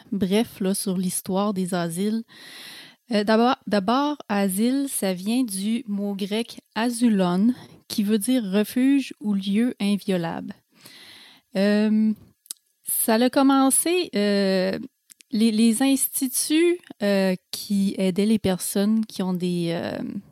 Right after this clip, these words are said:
des problèmes de santé mentale remontent à il y a très longtemps. Mais en France, ça a commencé en seize cinquante-sept, quand Louis quatorze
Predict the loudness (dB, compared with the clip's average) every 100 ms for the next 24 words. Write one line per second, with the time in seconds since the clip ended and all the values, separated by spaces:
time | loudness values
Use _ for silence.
0 | -20 -8 -4 -4 -2 0 0 0 0 -4
1 | -2 0 0 0 -2 -4 -6 -12 -20 -18
2 | -12 -4 0 2 4 4 4 0 -2 -2
3 | -2 -2 0 0 -2 -4 0 0 0 -2
4 | -4 -6 -16 -2 2 4 2 0 -4 0
5 | 4 4 2 -2 -8 -6 -4 2 4 6
6 | 4 2 2 2 0 0 2 2 2 2
7 | 0 0 0 2 0 -4 -8 -6 -2 -2
8 | -2 -2 -4 -2 -2 -4 -6 0 2 4
9 | 4 2 -2 0 -2 -2